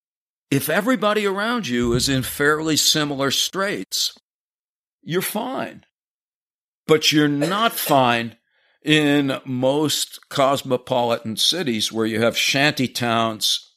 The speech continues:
next to Trump Towers. Then what you find, and this is empirical fact, you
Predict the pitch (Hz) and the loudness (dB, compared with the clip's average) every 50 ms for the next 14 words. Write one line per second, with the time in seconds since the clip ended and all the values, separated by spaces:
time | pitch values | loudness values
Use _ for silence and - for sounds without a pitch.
0 | _ - 113 117 120 120 120 - - - - - - - - _ _ _ - 135 | _ -6 -4 0 0 0 -2 -2 -4 -4 -4 -4 -4 -6 -10 _ _ _ 0 0
1 | 117 - - - - 135 123 110 - - - 127 110 92 87 85 - - - - | 0 0 -2 -2 2 2 2 2 0 -2 -2 0 0 0 -4 -8 -10 -10 -6 -6
2 | - - - _ _ _ _ _ _ - 98 120 160 208 226 226 208 196 175 - | -6 -6 -6 _ _ _ _ _ _ -4 0 2 4 4 4 4 4 4 4 4
3 | 147 147 135 - - 160 196 240 247 190 131 117 120 117 120 147 165 - - 175 | 2 2 2 2 0 2 2 4 2 2 2 2 0 0 0 0 0 0 0 0
4 | - 156 165 135 - - - 190 185 175 170 170 165 151 - - 151 139 117 90 | 2 2 0 -2 -2 -6 -4 0 0 0 2 2 0 0 2 0 0 0 0 0
5 | 76 - - - 98 101 - | -4 -8 -12 -12 -12 -12 -12